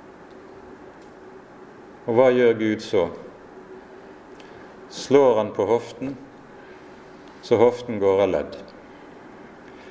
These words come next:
Når to mann slåss, og hoften går av ledd på den ene, da har du tapt.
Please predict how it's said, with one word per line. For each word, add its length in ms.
Når 160
to 160
mann 260
slåss, 640
og 180
hoften 340
går 240
av 80
ledd 240
på 160
den 160
ene, 300
da 140
har 100
du 80
tapt. 400